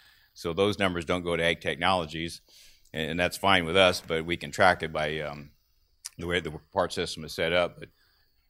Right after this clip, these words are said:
so we didn't account for it, so now it's a million dollars worth of business just at Ag Technologies. We continue to use Ag Technologies as a special item store in our group. So Spud will talk about that. I won't,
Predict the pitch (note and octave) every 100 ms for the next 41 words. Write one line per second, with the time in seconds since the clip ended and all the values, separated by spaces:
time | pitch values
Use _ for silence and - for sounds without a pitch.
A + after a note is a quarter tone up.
0 | _ _ _ _ - B2 A2+ A2 C#3 A#2
1 | C3 C3 B2+ B2+ A#2+ G2 G#2+ G#2+ A2 A2+
2 | G#2 G#2+ A2 G#2 G#2+ G#2+ F#2 G2+ G2+ G2
3 | E2+ F2 F2 G#2 F#2+ G#2 G2 F#2+ F#2 F#2
4 | E2 F#2 F2 G2+ G2+ F#2 F#2+ F#2+ - -
5 | _ _ F#2+ F#2+ F2+ E2+ C#3+ C#3+ A#2 A2
6 | G#2+ G#2+ G2+ A2 G2+ F#2+ F#2+ G2 F#2 F2
7 | F2+ E2 - F#2+ - F2 F2 E2+ D#2+ -
8 | G2+ F2+ E2+ - _ _ _ _ F2 F2
9 | D#2+ D2+ D2 F#2+ D2+ - - - _ _
10 | - - F#2+ D#2+ - A2 G2+ E2+ G2+ F#2
11 | F2 F2 E2 F2+ F2 E2+ E2+ D#2+